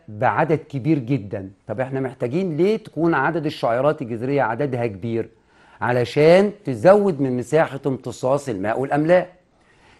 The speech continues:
في فرق بين جذر فيه عشر شعيرات جذرية وجذر فيه مية شعيرة جذرية وجذر فيه عشر تلاف شعيرة جذرية. مين يمتص ماء أكتر؟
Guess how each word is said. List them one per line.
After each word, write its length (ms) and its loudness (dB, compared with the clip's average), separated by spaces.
في 200 2
فرق 300 2
بين 360 0
جذر 480 2
فيه 180 2
عشر 640 4
شعيرات 500 2
جذرية 540 -2
وجذر 460 2
فيه 220 -4
مية 420 0
شعيرة 460 2
جذرية 560 -2
وجذر 440 -2
فيه 260 -4
عشر 600 4
تلاف 640 4
شعيرة 400 4
جذرية. 400 -8
مين 260 6
يمتص 560 2
ماء 400 2
أكتر؟ 440 2